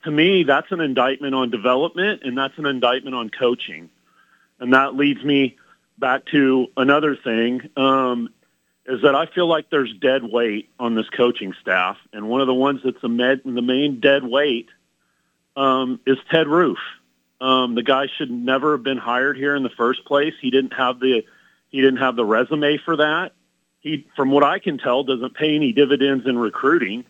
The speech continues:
Um, I can't name the last big recruit that he's closed a deal on. Um, and when you have guys out there,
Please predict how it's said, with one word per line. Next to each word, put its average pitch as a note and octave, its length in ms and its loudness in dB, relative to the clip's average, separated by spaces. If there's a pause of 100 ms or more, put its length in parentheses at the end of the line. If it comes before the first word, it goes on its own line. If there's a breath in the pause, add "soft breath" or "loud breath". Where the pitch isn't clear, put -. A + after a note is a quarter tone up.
(180)
Um, B2 320 0
I B2+ 120 0
can't C3+ 300 -4
name C3+ 240 0
the B2+ 80 -2
last B2+ 360 0
big B2+ 180 -4
recruit C#3+ 520 -2
that A#2 160 0
he's C#3 360 -2
closed G#2+ 400 -2
a F#2+ 40 -6
deal F2 320 -2
on. F2+ 360 -4 (680 soft breath)
Um, B2+ 500 2
and C3 220 0
when C#3 140 2
you D#3+ 120 2
have C#3+ 220 0
guys D3 360 -2
out C3+ 280 -2
there, G#2+ 360 -2